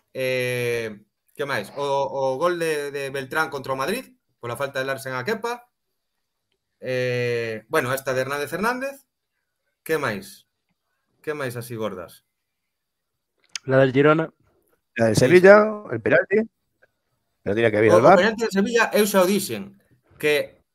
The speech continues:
Speaker 1: non pita o penalti porque hai agarrón mutuo, o que falamos sempre de Larsen, hai agarrón mutuo. Hai un agarrón,
Speaker 3: El var no,
Speaker 1: claro, de
Speaker 3: el var
Speaker 1: Navas,
Speaker 3: tiene que
Speaker 1: tirando,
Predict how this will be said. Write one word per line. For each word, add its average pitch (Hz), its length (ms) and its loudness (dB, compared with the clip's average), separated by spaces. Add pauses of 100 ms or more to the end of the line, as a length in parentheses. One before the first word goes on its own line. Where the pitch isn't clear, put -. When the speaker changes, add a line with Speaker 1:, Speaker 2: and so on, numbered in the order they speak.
(720)
Speaker 1:
non 220 400 0
pita 208 320 -2
o 196 80 -2
penalti 208 400 -2
porque 190 240 2
hai 202 60 6
agarrón 196 260 4
mutuo, 208 360 0
o 131 40 -6
que 160 160 -2
falamos 208 400 0
sempre 202 160 -2
de 180 80 0
Larsen, 180 320 0
hai 190 80 0
agarrón 190 320 -2
mutuo. 151 320 -10 (160)
Hai 185 80 -2
un 190 80 0
agarrón, 185 400 0
Speaker 3:
El 120 160 0
var 156 80 0
no, 170 80 6
Speaker 1:
claro, 165 240 2
de 127 80 -4
Speaker 3:
el 131 80 -6
var 165 80 2
Speaker 1:
Navas, - 160 0
Speaker 3:
tiene 214 160 10
que 131 80 6
Speaker 1:
tirando, 160 160 -4